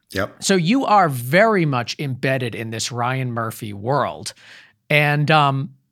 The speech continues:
Speaker 2: you know, it really kind of is a world in and of itself. I mean, there's,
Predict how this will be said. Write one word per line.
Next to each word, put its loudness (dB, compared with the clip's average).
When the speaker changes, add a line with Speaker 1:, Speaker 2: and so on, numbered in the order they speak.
Speaker 2:
you -4
know, -6
it -4
really -4
kind -4
of -4
is -2
a -2
world -4
in -4
and -4
of -6
itself. -4
I -10
mean, -2
there's, 2